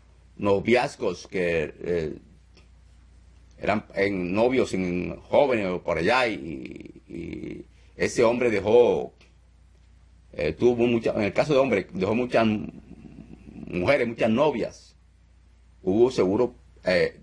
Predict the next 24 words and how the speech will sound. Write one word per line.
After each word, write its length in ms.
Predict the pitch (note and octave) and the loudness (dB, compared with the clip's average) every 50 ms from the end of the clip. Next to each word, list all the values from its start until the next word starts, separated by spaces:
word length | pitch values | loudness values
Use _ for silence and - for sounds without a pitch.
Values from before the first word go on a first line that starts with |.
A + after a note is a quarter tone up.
| - | -12
eh, 140 | - E2+ F2+ | -8 -6 -4
mujeres 400 | F2 F2+ F2 D#2+ F2+ F2+ G#2+ A2+ | -4 -4 -4 -4 -2 -2 -2 -2
que 120 | - G2 F2 | -2 -4 -2
fueron 320 | - F2+ E2+ F#2+ F#2+ F2 | -2 -2 0 0 0 0
adoloridas 560 | B1 - E2 E2+ D#2+ D#2+ F#2 F#2+ G2 - - | 0 0 0 0 0 2 2 0 0 0 0
ahí. 280 | F#2+ G#2+ A2 G#2 - - | 0 -2 -2 -4 -6 -10
Esos 140 | - F2+ - | -14 -12 -8
son 240 | A2+ G#2+ G2+ - - | -6 -6 -6 -6 -6
traumas 280 | - G2 A2+ A2+ A2 | -2 0 0 2 2
que 120 | G2 F#2+ - | 0 0 -2
pasaron 360 | - - - E2 E2 F2+ F2 | -2 -2 0 0 0 0 -2
a 40 | E2+ | -2
esa 120 | - F#2 | -2 -2
mujer. 360 | E2+ F2 F#2 G2+ F#2 - - - - - - - - - - - - - - - - - - - - - - - - - | -4 -2 -2 -2 -2 -2 -6 -12 -20 -20 -20 -20 -20 -20 -20 -20 -20 -20 -20 -20 -20 -20 -20 -20 -20 -20 -20 -20 -10 -4
Ahí 180 | - E2+ D#2+ | 0 0 0
entra 200 | D#2 D#2+ D#2+ F2+ | 0 0 -2 -2
el 40 | F2 | -4
espíritu 220 | - - D#2+ - D#2+ | -4 -6 -2 0 0
demoníaco 440 | D#2+ D#2 D2+ F2 F2 - - - | 0 2 0 0 -2 -2 -2 -4
de 60 | - - | -4 -4
tristeza, 540 | - D2 - - - E2+ F2+ - - D2+ | -6 -10 -8 -2 -2 0 0 0 0 -2
rechazo, 440 | D2 C#2 C2 - D#2+ D#2+ D#2+ - E2+ | -2 -2 -2 -2 -2 -2 -2 -2 -4
de 80 | D#2 D2+ | -4 -4
soledad, 580 | - - C#2 B1 C#2 C#2+ D#2+ E2+ D#2 - - | -4 -4 -4 -2 0 0 0 0 -2 -4 -8